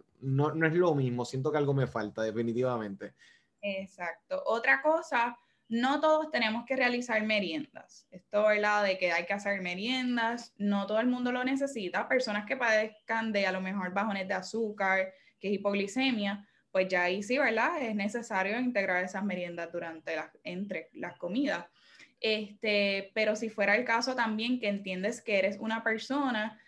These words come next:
Speaker 2: de que usualmente tienes que picar mucho durante el día, pues sí, haz unas meriendas que sean balanceadas, que incluyas, por ej-, por ejemplo, dos grupos de alimentos, a lo mejor una fruta y nueces,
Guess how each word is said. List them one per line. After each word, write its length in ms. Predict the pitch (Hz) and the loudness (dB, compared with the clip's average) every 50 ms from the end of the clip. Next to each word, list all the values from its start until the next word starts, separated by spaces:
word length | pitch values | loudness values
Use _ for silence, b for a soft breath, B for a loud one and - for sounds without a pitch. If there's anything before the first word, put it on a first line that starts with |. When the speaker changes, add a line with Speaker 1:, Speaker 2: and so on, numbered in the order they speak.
| B B B _ | B B B _
Speaker 2:
de 260 | - 185 202 208 202 202 | -4 0 2 2 2 0
que 120 | 202 196 | -2 -6
usualmente 500 | 202 202 - 190 190 190 190 196 220 226 | -4 -4 -4 -4 -2 -2 -4 -4 -4 -4
tienes 240 | 233 226 233 247 247 | -4 -4 -4 -4 -2
que 140 | - 233 - | -4 -4 -4
picar 340 | 214 202 202 190 185 190 196 | -6 -6 -2 0 0 0 0
mucho 360 | 208 214 226 233 - 247 233 | -2 -2 -4 -4 -4 -4 -4
durante 360 | 226 226 226 220 226 233 233 220 | -2 -2 -2 -2 -2 -4 -4 -4
el 120 | 233 233 | -4 -4
día, 460 | 247 262 254 220 196 208 220 214 - _ | -4 -2 0 0 0 0 -2 -4 -8 _
pues 220 | 202 190 202 202 | -4 -4 -4 -6
sí, 160 | - 202 202 254 | -8 -6 -4 -2
haz 140 | 311 285 | -2 -2
unas 260 | 254 220 208 214 226 220 | -2 -2 -2 -2 -2 -2
meriendas 600 | 226 240 247 262 240 208 190 190 185 208 247 - | -2 -2 -2 -2 -2 -2 -4 -4 -6 -6 -6 -8
que 100 | - 262 | -8 -10
sean 280 | 254 - 190 180 175 175 | -8 -8 -8 -8 -6 -6
balanceadas, 880 | 180 180 196 220 262 269 - 220 190 175 170 160 160 165 190 269 311 b b b b b b b b _ - _ _ | -6 -4 -4 -4 -4 -6 -6 -6 -4 -4 -4 -6 -6 -6 -8 -8 -10 b b b b b b b b _ -20 _ _
que 60 | 196 | -8
incluyas, 340 | 196 202 202 196 185 190 208 202 | -8 -6 -4 -2 0 0 0 0
por 100 | 220 220 | -2 -2
ej-, 200 | 226 226 220 214 - _ | -2 -2 -4 -6 -8 _
por 160 | - 202 196 185 | -8 -6 -4 -4
ejemplo, 420 | 190 202 190 185 185 - 208 220 | -2 -2 -4 -4 -2 0 0 2
dos 180 | 208 202 202 202 | 2 2 2 0
grupos 280 | 202 202 202 214 208 | -2 -2 -2 -2 0
de 60 | 208 214 | 0 0
alimentos, 420 | 208 202 196 190 208 262 302 285 | 0 0 -2 -2 -2 -2 0 0
a 60 | 254 | 0
lo 80 | 226 202 | 0 0
mejor 240 | 190 202 190 180 185 | -2 -2 -2 -2 -2
una 180 | 202 208 214 | -2 -2 -4
fruta 320 | 214 - 202 196 196 196 196 | -4 -6 -6 -4 -2 -2 -4
y 60 | 185 | -4
nueces, 760 | 175 175 190 233 277 269 269 - 196 180 202 240 - - | -4 -4 -2 0 0 0 0 0 0 0 0 -2 -6 -12